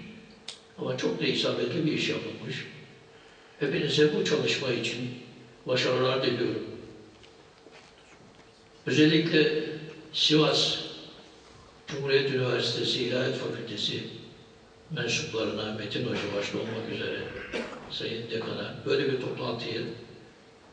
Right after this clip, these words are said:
ev sahipliğinde gerçe-, ev sahipliklerinde gerçekleştirdikleri için tebriklerimi ve teşekkürlerimi sunuyorum.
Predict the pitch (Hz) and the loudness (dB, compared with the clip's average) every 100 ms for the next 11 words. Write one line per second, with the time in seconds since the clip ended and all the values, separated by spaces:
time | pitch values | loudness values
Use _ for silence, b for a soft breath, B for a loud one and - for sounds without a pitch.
0 | - - - - - 123 147 135 131 123 | -20 -20 -20 -8 4 6 6 4 4 2
1 | 147 147 143 156 147 - - - 170 151 | 0 0 2 4 4 4 0 0 0 0
2 | - 131 127 - - 151 139 151 147 - | 2 2 0 -2 -2 0 4 4 4 2
3 | - 127 123 - 120 120 120 123 - 156 | 0 -2 -4 -4 -6 -6 -4 -4 -2 -4
4 | 208 - - - - - - 147 147 - | -6 -8 -14 -16 -20 -20 -6 0 0 0
5 | 131 127 135 151 131 127 135 127 - 123 | 0 0 2 2 0 0 -2 -2 -2 0
6 | 120 117 - - 107 107 110 | 0 0 -4 -6 -6 -6 -8